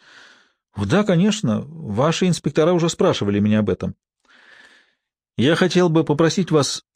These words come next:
взглянуть на фотографию и сказать, изображён ли на ней тот человек". "Разумеется, я посмотрю фотографию, господин комиссар. Её покажет вам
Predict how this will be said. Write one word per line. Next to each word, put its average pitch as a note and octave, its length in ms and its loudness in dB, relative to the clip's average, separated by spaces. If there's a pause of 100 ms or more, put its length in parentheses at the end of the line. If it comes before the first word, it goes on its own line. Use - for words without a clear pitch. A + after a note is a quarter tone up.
взглянуть C3+ 540 0
на A#2 100 2
фотографию B2 640 0
и C3+ 80 -2
сказать, C3+ 400 0
изображён C3+ 500 2
ли D#3+ 100 2
на C#3+ 120 -2
ней D#3+ 140 0
тот D3 220 0
человек". B2+ 480 -2 (580)
"Разумеется, G#2 760 -2
я A2+ 140 2
посмотрю A#2+ 440 0
фотографию, D#3+ 560 0
господин C#3 340 0
комиссар. C3+ 440 0 (1160)
Её D3+ 220 2
покажет E3+ 480 0
вам C#3+ 240 0